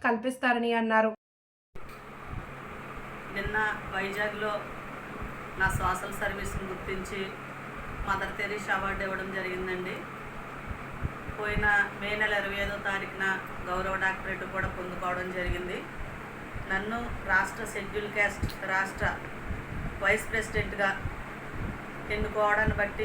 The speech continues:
Speaker 2: నిన్న ఆ సర్టిఫికెట్ కూడా తీసుకోవడం జరిగిందండి. మా ఆది స్టేట్ నాయకులు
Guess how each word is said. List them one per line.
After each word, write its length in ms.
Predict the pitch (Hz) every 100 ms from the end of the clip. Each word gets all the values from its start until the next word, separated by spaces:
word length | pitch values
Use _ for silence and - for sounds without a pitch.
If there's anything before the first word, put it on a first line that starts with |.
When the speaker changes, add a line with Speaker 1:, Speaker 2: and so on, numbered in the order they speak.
| 214
Speaker 2:
నిన్న 160 | 208 202
ఆ 40 | -
సర్టిఫికెట్ 460 | 196 - 202 202 202 202
కూడా 120 | 202 208
తీసుకోవడం 440 | 190 - 196 196 196
జరిగిందండి. 560 | 185 180 190 185 185 - - - - - - - - - - - -
మా 120 | 202 208 202 - - - - - - - - - - - - - 196 196
ఆది 220 | 202 226
స్టేట్ 320 | - 208 208 208 208
నాయకులు 400 | 208 208 220